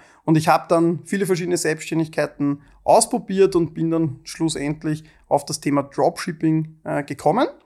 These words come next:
Das Thema Dropshipping ist im Grunde genommen nichts anderes als E-Commerce. E-Commerce steht für Electronic Commerce, also der Onlinehandel, und man, man verschickt Produkte online. Ihr kennt es auf jeder Webseite.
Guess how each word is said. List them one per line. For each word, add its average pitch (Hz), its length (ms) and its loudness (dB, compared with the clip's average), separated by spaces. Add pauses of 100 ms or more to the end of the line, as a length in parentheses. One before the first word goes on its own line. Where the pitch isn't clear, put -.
(340)
Das 156 120 -6
Thema 170 180 2
Dropshipping 180 760 -2
ist 160 120 -4
im 170 100 -2
Grunde 165 540 -2
genommen 147 360 0
nichts 165 220 -2
anderes 156 440 -4
als - 420 -6 (140)
E-Commerce. 190 640 -2
E-Commerce 156 380 -6
steht 143 240 -8
für - 240 -12
Electronic 147 800 -6
Commerce, 254 640 -4
also 143 160 -8
der 139 140 -8
Onlinehandel, 170 640 -4 (320)
und 156 160 -2
man, 151 140 0 (240)
man 151 180 2
verschickt - 340 -8
Produkte 143 400 -4
online. - 220 -8
Ihr - 20 -12
kennt 147 260 -6
es 147 80 -14
auf 147 160 -10
jeder 147 220 -6
Webseite. 160 560 -2